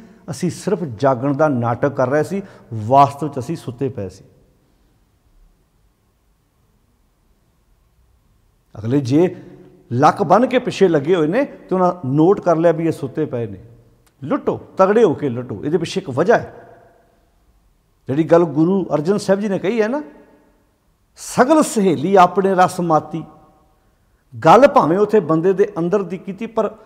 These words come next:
ਉਹਦੀ ਤੁਸੀਂ ਤਸਵੀਰ ਖਿੱਚ ਕੇ ਵੇਖੋ, ਐਨ ਬਾਹਰ ਦੀ ਪਿਕਚਰ ਕਲੀਅਰ ਹੋ ਰਹੀ ਹੈ।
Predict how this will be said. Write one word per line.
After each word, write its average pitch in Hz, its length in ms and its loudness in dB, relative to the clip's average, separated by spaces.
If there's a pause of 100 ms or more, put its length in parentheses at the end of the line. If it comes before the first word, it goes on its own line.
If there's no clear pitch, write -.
(280)
ਉਹਦੀ 196 220 0
ਤੁਸੀਂ 196 400 -6 (200)
ਤਸਵੀਰ 196 380 -4
ਖਿੱਚ 214 260 -2
ਕੇ 185 100 -6
ਵੇਖੋ, 180 360 -4
ਐਨ 185 260 -2 (340)
ਬਾਹਰ 180 260 6
ਦੀ 190 120 -6
ਪਿਕਚਰ 160 380 -8
ਕਲੀਅਰ 175 300 -4
ਹੋ 117 120 -4
ਰਹੀ 104 200 -10
ਹੈ। 101 60 -18